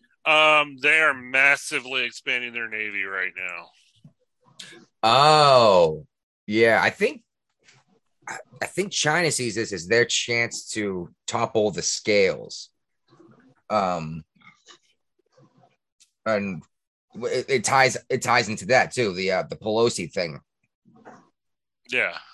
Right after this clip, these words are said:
Speaker 2: That's weird. She has the same last name as Paul.
Speaker 1: Yeah, it really is weird. Okay, so they are building their own.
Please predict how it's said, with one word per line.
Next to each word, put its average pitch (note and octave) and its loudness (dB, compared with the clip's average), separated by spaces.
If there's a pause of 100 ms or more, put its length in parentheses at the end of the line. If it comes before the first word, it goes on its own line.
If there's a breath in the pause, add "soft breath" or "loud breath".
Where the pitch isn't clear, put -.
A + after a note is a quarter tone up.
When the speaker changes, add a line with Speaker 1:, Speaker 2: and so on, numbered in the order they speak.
(500 loud breath)
Speaker 2:
That's E4 4
weird. C#3+ 4
She E4+ 4
has B3 6
the C#3+ -4
same A#3 4
last G3+ 0
name E3+ 0
as C#3+ -6
Paul. C3+ 2 (460)
Speaker 1:
Yeah, A#3 4
it C#3+ 2
really D3+ 0
is D3+ -6
weird. B2+ -2 (120)
Okay, D#3 2
so E3 0
they E3+ 2
are E3 6
building D3 -6
their C#3 -4
own. C#3 -8